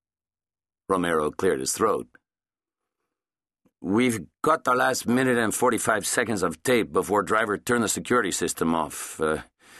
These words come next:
it's quite, uh," "Let me see it," the governor interrupted. Romero crossed the room, jabbed at several buttons, and stood aside,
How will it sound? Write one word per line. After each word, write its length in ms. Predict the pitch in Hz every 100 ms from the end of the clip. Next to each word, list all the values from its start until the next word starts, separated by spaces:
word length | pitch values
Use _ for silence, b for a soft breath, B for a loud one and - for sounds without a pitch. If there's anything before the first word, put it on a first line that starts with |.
| B B B _
it's 220 | 95 95 - _ _
quite, 500 | - 127 110 82 -
uh," 540 | 98 87 80 71 58 B B B B _ _ _ _ -
"Let 200 | - 98
me 100 | 127
see 300 | - 85 95
it," 140 | 95 - _ _ -
the 100 | 85
governor 380 | 85 87 87 87
interrupted. 640 | 87 82 87 85 95 80 - _ _ _ _ _ _ _ _ _ _ _ -
Romero 600 | 120 135 156 135 120 107
crossed 360 | 90 131 120 -
the 80 |
room, 640 | 104 113 107 104 120 87 -
jabbed 380 | - 107 107 90
at 100 | 92
several 360 | - 113 95 92
buttons, 540 | 85 92 95 101 95
and 140 | 101
stood 220 | 95 113 95
aside, 640 | 90 101 82 67 65 64